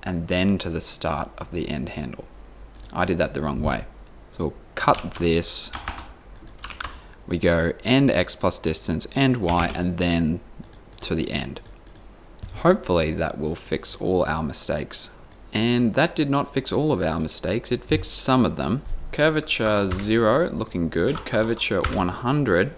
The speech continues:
also looking good, except for this one here. This one needs to be minus, minus distance, not plus distance.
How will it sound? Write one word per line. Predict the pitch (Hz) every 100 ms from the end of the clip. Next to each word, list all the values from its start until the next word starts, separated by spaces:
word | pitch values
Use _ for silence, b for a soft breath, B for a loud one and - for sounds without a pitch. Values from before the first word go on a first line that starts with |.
| - - - -
also | - 104 - 101 90 87 - -
looking | 104 101 101
good, | 85 92 92
except | - - 147 147
for | 101
this | 92 98 - 95
one | 82 76
here. | - - 95 80 - B B B -
This | 113 147
one | 202 202 165
needs | 139 -
to | -
be | 107
minus, | 90 85 82 90 90 - - - - B B B B B - - B B B B -
minus | 87 92 90 87
distance, | - 76 - 62 -
not | 92 80
plus | - 87 78
distance. | - 73 - 64 - -